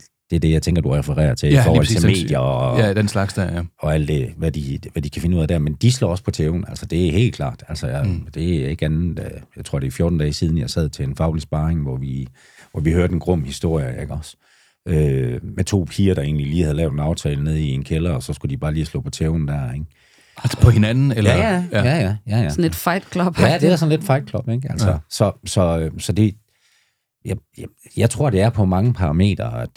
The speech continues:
Speaker 1: at det, det bliver den der måde, man tror, man kan, kan sætte sit, øh, aftryk omkring, øh, status og magt.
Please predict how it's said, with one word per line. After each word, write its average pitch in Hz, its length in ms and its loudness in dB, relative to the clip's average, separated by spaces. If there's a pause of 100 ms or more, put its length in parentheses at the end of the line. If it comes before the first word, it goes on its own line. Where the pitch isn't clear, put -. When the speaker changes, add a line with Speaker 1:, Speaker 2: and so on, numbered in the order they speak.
Speaker 1:
at - 100 -4 (120)
det, 82 140 -4 (160)
det 76 100 0
bliver 82 160 2
den 92 200 2
der 82 160 2
måde, 92 340 4
man 76 200 -2
tror, 87 220 0
man 65 160 -2
kan, 67 480 -4 (280)
kan 69 520 -4 (760)
sætte - 320 -2
sit, - 460 -6
øh, 64 220 -2
aftryk 82 460 0 (120)
omkring, 73 560 -4
øh, 64 260 -6
status - 580 -6
og 65 300 -8
magt. - 500 -8